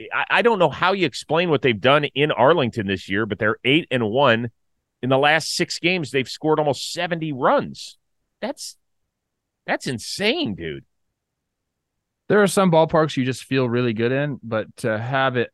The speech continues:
Speaker 2: as a team
Speaker 1: Yeah.
Speaker 2: go that way, that's, it's an interesting one. I mean, it's,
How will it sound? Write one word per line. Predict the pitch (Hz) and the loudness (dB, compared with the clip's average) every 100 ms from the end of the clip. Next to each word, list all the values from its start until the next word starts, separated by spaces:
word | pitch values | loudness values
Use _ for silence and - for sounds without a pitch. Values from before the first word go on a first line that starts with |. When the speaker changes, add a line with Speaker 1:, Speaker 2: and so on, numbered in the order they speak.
| _ _ _ _ - | _ _ _ _ -4
Speaker 2:
as | 113 98 | -2 -2
a | 85 | -8
team | - 143 170 196 214 226 185 _ | -6 0 2 4 4 2 -2 _
Speaker 1:
Yeah. | 117 - | -2 2
Speaker 2:
go | 170 185 | 2 2
that | 185 170 | 0 0
way, | 180 190 | -2 0
that's, | 131 117 - - _ - | -2 -4 -10 -20 _ -12
it's | 117 - | -10 -6
an | 113 | -6
interesting | 113 117 110 - 110 | -4 -6 -6 -6 -6
one. | 107 110 | -2 0
I | 131 | 0
mean, | 127 117 - | 2 0 -2
it's, | - | -10